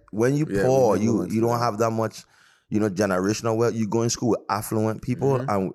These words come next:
Speaker 1: especially in the black community, when you see people have something and it says, he get them new Jordans,
Speaker 2: Mm-hmm.
Speaker 1: Jordans, that
Speaker 2: Mm-hmm.
Speaker 1: mean that he affluent. That's
Speaker 2: Exactly.
Speaker 1: what I mean
Speaker 2: Yeah,
Speaker 1: to
Speaker 2: exactly.
Speaker 1: me. You know what I mean? I don't have, I guess, Pueblo
Speaker 2: Yeah.
Speaker 1: shoes.
Speaker 2: Mm-hmm.
Speaker 1: You know what I mean? So now my goal is to try to get that so I could
Speaker 2: Mm-hmm.
Speaker 1: project wealth.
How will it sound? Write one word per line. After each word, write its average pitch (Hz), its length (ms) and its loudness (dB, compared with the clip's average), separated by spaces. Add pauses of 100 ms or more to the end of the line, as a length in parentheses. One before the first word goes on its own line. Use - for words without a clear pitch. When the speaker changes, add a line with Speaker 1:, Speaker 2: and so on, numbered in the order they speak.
Speaker 1:
especially 117 420 -2
in 110 60 0
the 92 80 0
black 95 260 -2
community, 104 480 0
when 110 160 0
you 110 80 0
see - 180 -4
people 117 320 -2
have 107 240 -4
something 104 540 -2 (280)
and 92 140 0
it 90 60 -2
says, 107 440 0 (540)
he 139 100 -6
get 139 120 2
them 135 160 0
new 120 100 0
Jordans, 101 460 0 (160)
Speaker 2:
Mm-hmm. 98 80 0
Speaker 1:
Jordans, 92 400 0
that 92 80 0
Speaker 2:
Mm-hmm. 104 80 -2
Speaker 1:
mean 104 200 0
that 73 180 -4 (420)
he 120 180 -2
affluent. 101 600 -4
That's 80 200 -8
Speaker 2:
Exactly. 87 240 0
Speaker 1:
what 123 60 4
I 131 120 2
mean 104 260 0
Speaker 2:
Yeah, 90 100 0
Speaker 1:
to 110 100 4
Speaker 2:
exactly. 101 300 0 (100)
Speaker 1:
me. 71 40 -14 (260)
You 90 60 -2
know 104 60 2
what - 0 -
I 104 40 2
mean? 104 100 0
I - 20 2
don't 127 140 2
have, 120 180 2
I 98 80 4
guess, 110 160 0
Pueblo 95 380 0
Speaker 2:
Yeah. 85 60 -4
Speaker 1:
shoes. 95 320 -2
Speaker 2:
Mm-hmm. 107 180 -6 (280)
Speaker 1:
You - 60 -4
know 107 80 2
what 104 40 2
I - 20 0
mean? 117 240 0
So 107 160 0
now 107 260 0
my 104 380 0
goal 110 380 2
is 98 120 -2
to 90 100 -2
try 104 220 -2
to 101 140 -2
get 90 240 0
that 98 280 0
so 98 120 -2
I 101 80 0
could 98 140 -4
Speaker 2:
Mm-hmm. 117 40 -8
Speaker 1:
project 90 480 -4
wealth. 92 320 -2